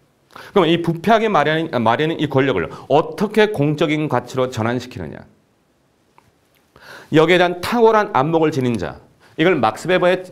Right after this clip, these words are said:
직업으로서 정치로 본다면 탁월한 균형 감각을 지닌 자, 탁월한 책임 의식을 가진 자, 이런 위대한, 이런 자를 우린 위대한 정치가로 부른다. 우리 대한민국에서는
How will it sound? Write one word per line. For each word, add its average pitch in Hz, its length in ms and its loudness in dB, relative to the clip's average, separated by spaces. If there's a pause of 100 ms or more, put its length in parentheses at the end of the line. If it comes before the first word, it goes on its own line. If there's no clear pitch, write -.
(280)
직업으로서 156 480 0
정치로 131 360 -4
본다면 82 420 -4
탁월한 190 540 0
균형 165 440 0
감각을 156 420 -2
지닌 104 280 -4
자, - 160 -16 (220)
탁월한 123 460 -4
책임 196 360 -6
의식을 151 300 -2
가진 87 240 -4
자, 78 140 -10 (580)
이런 214 360 2
위대한, 170 460 2
이런 180 260 2
자를 160 240 0
우린 127 300 -2
위대한 143 500 -2
정치가로 117 520 -6
부른다. 87 320 -12 (680)
우리 190 240 4
대한민국에서는 135 800 -2